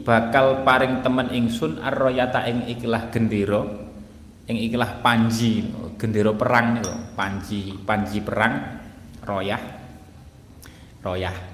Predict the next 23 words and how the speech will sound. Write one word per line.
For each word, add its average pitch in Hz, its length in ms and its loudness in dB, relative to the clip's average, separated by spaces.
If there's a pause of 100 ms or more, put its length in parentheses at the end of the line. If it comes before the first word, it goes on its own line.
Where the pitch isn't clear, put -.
(320)
kelingan 98 320 -6
royah. 90 440 -6 (320)
eh, 123 500 4 (540)
ar-royata 139 560 6
ing 139 160 2
royah, 131 340 6 (640)
ghadan 131 400 6
ing 135 160 4
dalem 123 240 6
dina 120 240 4
sesuk, 120 400 2 (560)
<clears throat> - 1000 6
rajulan 143 480 8
ing 139 140 2
wong 131 160 2
lanang, 120 480 2
tak 120 240 4
wekno 135 240 0
wong 135 160 4
lanang, 135 560 2 (1040)
yaftahu 160 800 4
kang 147 320 0
paring 151 300 6